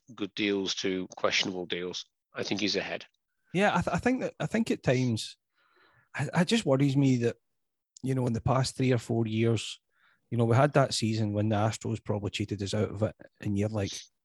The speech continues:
Speaker 2: "We have the basis of a team that could really do something," and they just weren't able to kind of put the right players together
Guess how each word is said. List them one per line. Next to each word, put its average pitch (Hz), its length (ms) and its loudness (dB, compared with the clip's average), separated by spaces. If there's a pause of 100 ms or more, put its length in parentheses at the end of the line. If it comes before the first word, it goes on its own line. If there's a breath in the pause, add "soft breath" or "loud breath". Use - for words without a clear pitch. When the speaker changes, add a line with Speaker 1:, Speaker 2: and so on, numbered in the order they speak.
(140)
Speaker 2:
"We 117 140 2
have 113 200 2
the 104 60 0
basis 101 420 -2
of 101 80 -2
a 95 80 0
team 101 240 -4
that 104 100 -8
could 104 160 -4
really 107 200 0
do 98 180 -2
something," 110 480 0 (840 loud breath)
and 117 140 2
they 113 80 4
just 120 180 0
weren't 120 240 2
able 113 280 0
to - 60 -4
kind 110 220 0
of 107 120 -4
put 123 240 2 (480)
the 113 120 4
right 120 300 4
players 113 300 0
together 110 440 2